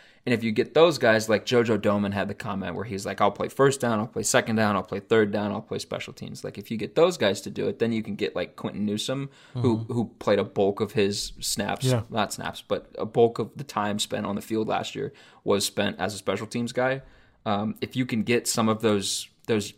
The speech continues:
Speaker 1: younger defensive backs, maybe some young wide receivers, to be those guys,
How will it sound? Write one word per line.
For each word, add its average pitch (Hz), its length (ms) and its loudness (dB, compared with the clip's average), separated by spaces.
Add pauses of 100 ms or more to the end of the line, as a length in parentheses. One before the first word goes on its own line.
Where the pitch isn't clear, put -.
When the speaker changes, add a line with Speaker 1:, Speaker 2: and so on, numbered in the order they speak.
(100)
Speaker 1:
younger 110 340 0
defensive 110 480 -4
backs, 104 320 4
maybe 104 180 -2
some 104 180 -2
young 104 160 -2
wide 101 160 -2
receivers, 107 720 -4 (720)
to 107 120 -4
be 107 160 2
those 110 240 2
guys, 101 680 4